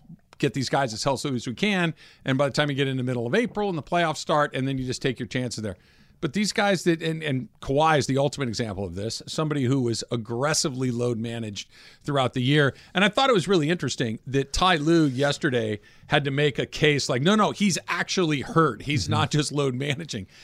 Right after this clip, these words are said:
Speaker 1: The second you have to make that argument, like, nobody, everybody knows Embiid is hurt. Everybody knows that Giannis was hurt, that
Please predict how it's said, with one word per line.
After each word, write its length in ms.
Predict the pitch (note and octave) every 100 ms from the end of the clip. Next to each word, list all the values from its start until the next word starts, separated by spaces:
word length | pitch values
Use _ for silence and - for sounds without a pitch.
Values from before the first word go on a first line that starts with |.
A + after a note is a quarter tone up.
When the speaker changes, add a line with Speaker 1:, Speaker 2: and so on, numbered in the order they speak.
| - _ D3+
Speaker 1:
The 160 | F#3+
second 460 | - A#3 C#4+ D#4 A3
you 80 | D#3+
have 260 | E3+ E3
to 80 | C#3+
make 280 | B2+ C3+ C#3+
that 240 | A2 B2 C3
argument, 480 | B2 C#3 D#3 G#3 - - -
like, 120 | B3
nobody, 380 | D#4 D#4+ A#3 D3 -
everybody 240 | G#3 A#3+ D#3+
knows 280 | E3 F3
Embiid 360 | B2 G#2+ D3 C3+
is 100 | F#2+
hurt. 340 | - C#3 A#2+ -
Everybody 280 | D#3+ F#3 D#3
knows 280 | D#3+ D#3 C3+
that 180 | D#3
Giannis 460 | A#2 A2+ D3 C#3 -
was 160 | B2 -
hurt, 380 | C#3 C3 A#2+
that 160 | - C3